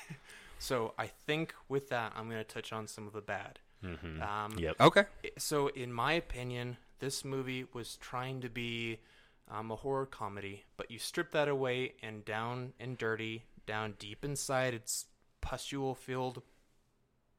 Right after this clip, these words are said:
Speaker 1: pus. Um, it is a, a drama. Um, and it succeeds at that. Unfortunately, it doesn't really succeed as a monster film.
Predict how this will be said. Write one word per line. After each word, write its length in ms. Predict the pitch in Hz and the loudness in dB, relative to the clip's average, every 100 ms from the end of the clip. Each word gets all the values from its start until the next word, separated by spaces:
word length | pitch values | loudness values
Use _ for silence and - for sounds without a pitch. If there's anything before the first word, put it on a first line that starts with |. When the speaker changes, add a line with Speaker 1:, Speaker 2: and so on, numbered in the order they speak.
| _ _ | _ _
Speaker 1:
pus. 460 | 123 113 113 - - - - - - - | 2 2 0 -10 -14 -16 -12 -12 -10 0
Um, 280 | 120 120 117 - | 2 2 -4 0
it 240 | 151 143 | 0 2
is 400 | 139 143 143 135 - | 2 4 4 0 -4
a, 220 | 135 135 - | -2 -2 -2
a 60 | 143 | 2
drama. 420 | 156 190 180 107 _ _ _ _ _ | 6 4 2 -4 _ _ _ _ _
Um, 420 | 120 117 120 120 - _ _ _ _ _ _ _ _ _ _ _ | 0 2 0 -4 -10 _ _ _ _ _ _ _ _ _ _ _
and 100 | 135 | -4
it 100 | 131 | -2
succeeds 800 | - 160 147 - - - 202 175 | 0 -2 -2 -2 -4 -4 -2 -2
at 220 | 131 117 - | -2 -6 -4
that. 240 | 107 104 _ - | -4 -4 _ -16
Unfortunately, 600 | 120 131 131 - 147 139 | -6 -4 -2 -2 -4 -4
it 140 | - | -4
doesn't 320 | 117 120 127 | -4 -4 -4
really 260 | 120 120 117 | -6 -6 -4
succeed 540 | - 123 - 120 113 | -6 -6 -6 -6 -6
as 200 | 104 107 | -4 -6
a 80 | 113 | -6
monster 480 | 107 110 120 - 117 | -6 -6 -6 -8 -8
film. 320 | - 113 104 | -6 -8 -8